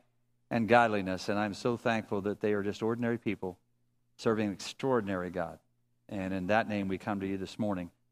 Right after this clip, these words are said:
asking you to speak to us as well. In Christ's name we pray. Amen. <clears throat> I want to ask you a question.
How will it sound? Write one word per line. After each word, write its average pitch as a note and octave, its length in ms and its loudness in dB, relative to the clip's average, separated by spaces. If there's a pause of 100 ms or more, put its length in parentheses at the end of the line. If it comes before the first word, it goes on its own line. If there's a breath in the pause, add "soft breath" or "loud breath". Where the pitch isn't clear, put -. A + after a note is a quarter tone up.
(200)
asking A2 300 -2
you G2 80 0
to F#2+ 60 -2
speak A#2 260 0
to G#2 160 0
us F#2+ 120 -4
as F2 100 -6
well. F2 280 -2 (160)
In G2+ 80 -12
Christ's F#2+ 340 -2
name F#2+ 140 -2
we F#2 80 -4
pray. E2+ 360 -8 (600)
Amen. D#2 320 -12 (1400)
<clears throat> - 500 -16
I G3 400 6 (160)
want G3+ 120 8
to G#3 40 10
ask F3+ 180 6
you D3+ 60 6
a C3+ 60 6
question. C3 500 4